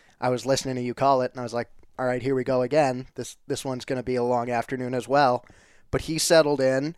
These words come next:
The offense wasn't great, but you're facing the best arms you've seen all year. Um, so I think to battle like that, and then by extension to go out in a midweek after such a tough weekend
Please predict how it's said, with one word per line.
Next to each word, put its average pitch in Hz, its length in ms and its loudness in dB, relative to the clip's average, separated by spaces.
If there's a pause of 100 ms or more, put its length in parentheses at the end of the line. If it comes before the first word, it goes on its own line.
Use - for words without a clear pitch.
(280)
The 139 80 4
offense 147 280 4
wasn't 139 260 0 (120)
great, 143 440 0
but 117 200 -6
you're 127 160 -6
facing 127 520 -2
the 135 80 -6
best 120 280 -2 (300)
arms 127 360 -4
you've 127 140 -6
seen 127 200 -6
all 120 140 0
year. 135 420 2 (500)
Um, 123 400 -2 (140)
so - 180 -4
I 135 60 4
think 160 240 -2
to 143 100 0
battle 160 360 8
like 143 220 2
that, 127 380 0
and 123 160 -8
then 120 200 -8
by 123 200 0
extension 123 680 -2 (360)
to 139 120 -2
go 131 220 2
out 120 320 2
in 127 120 -6
a 120 60 -8
midweek 123 640 -2
after 120 280 -4
such 127 220 -4
a 131 60 -4
tough - 260 -4
weekend 117 540 -6